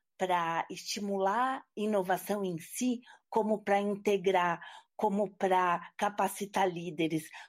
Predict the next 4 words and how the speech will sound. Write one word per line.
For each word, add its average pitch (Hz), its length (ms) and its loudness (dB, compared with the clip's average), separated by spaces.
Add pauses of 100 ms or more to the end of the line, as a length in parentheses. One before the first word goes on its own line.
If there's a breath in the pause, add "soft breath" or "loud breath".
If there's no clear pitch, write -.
como 220 280 0
pra 208 200 0
sensibilizar 190 1120 -2
colaboradores. 156 960 2